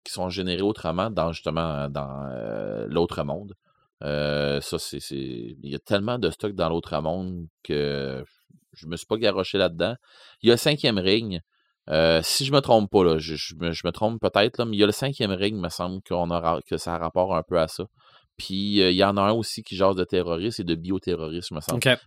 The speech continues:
Speaker 1: Mais j'ai tellement de stock d'écouter de Maxime Chatham, j'ai, ben, c'est, non, c'est pas dur. Je les ai toutes ou lues ou écoutées. Maxime Chatham, c'est pas dur. Mais, euh, à part ses nouvelles, je pense.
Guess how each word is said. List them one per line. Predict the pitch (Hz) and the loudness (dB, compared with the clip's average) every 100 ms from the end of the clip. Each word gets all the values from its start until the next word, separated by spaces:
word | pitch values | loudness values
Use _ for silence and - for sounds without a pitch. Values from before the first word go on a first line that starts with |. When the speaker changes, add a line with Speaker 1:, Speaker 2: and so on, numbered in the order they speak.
| - | 2
Speaker 1:
Mais | 87 95 - _ _ _ _ _ | 4 4 -2 _ _ _ _ _
j'ai | 85 104 104 | -6 -2 0
tellement | - 135 143 - 156 | 4 4 6 6 4
de | 151 95 | 2 0
stock | 92 - - 143 143 _ | 0 -2 0 2 0 _
d'écouter | 92 95 - - 143 139 143 | -4 -4 -6 -2 2 4 4
de | 98 | 4
Maxime | 92 98 127 117 | 2 0 -4 -4
Chatham, | - 92 113 131 131 117 80 | -2 0 0 0 -2 -8 -8
j'ai, | 87 82 | -6 2
ben, | 85 | 2
c'est, | 73 - | 2 -4
non, | 78 73 | -8 -8
c'est | - | -2
pas | 78 | -2
dur. | 76 107 - _ _ _ | 0 -2 -4 _ _ _
Je | - 85 | -10 -6
les | 78 | -4
ai | 82 _ | -4 _
toutes | - 127 - - | 4 4 2 2
ou | 156 170 | 4 6
lues | 139 151 175 - | 6 2 2 0
ou | 147 160 165 | 2 4 4
écoutées. | 117 - - 135 160 _ _ _ - | 4 2 0 0 0 _ _ _ -10
Maxime | 92 - 101 | -8 -2 0
Chatham, | - 90 107 127 | 2 2 0 -4
c'est | - | -4
pas | 92 | -2
dur. | 82 110 151 _ _ _ _ | -2 -4 -6 _ _ _ _
Mais, | 80 85 85 80 76 73 | -6 0 2 2 0 -2
euh, | 71 71 71 69 65 | -2 -2 -4 -2 -2
à | - | 2
part | 104 107 | 4 4
ses | 98 | 0
nouvelles, | 82 76 78 76 | -4 -4 -4 -6
je | - | -12
pense. | 69 73 - | -14 -16 -20